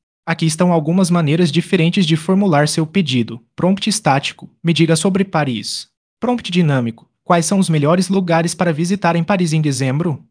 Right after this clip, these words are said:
Prompt estático: "Fale sobre comida italiana". Prompt dinâmico:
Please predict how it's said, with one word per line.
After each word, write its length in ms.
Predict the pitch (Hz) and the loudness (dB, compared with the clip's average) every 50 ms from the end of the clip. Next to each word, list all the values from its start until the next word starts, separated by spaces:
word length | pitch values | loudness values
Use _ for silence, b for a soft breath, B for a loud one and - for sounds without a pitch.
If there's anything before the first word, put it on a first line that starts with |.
| _ _ _ _ | _ _ _ _
Prompt 300 | - 180 190 208 - - | -4 -2 -2 -2 -2 -4
estático: 560 | 208 - - 147 123 120 - - - 127 123 _ _ | -6 -4 -2 -2 -2 -2 -4 -10 -14 -16 -20 _ _
"Fale 260 | _ - 156 156 160 | _ -4 -2 -2 -2
sobre 240 | 160 156 170 165 175 | -2 -4 -4 -4 -4
comida 380 | 180 - 185 175 156 156 156 185 | -4 -4 -4 -4 -2 -2 -2 -2
italiana". 640 | 175 180 185 175 160 143 123 113 107 - 113 - _ _ _ _ _ _ _ | -2 -2 -4 -4 -2 -4 -4 -6 -8 -12 -16 -20 _ _ _ _ _ _ _
Prompt 300 | - 202 214 226 220 - | -2 -2 -2 -2 -2 -4
dinâmico: 580 | 170 165 175 156 139 131 120 113 107 - - | -2 0 0 2 2 0 -2 -4 -6 -10 -16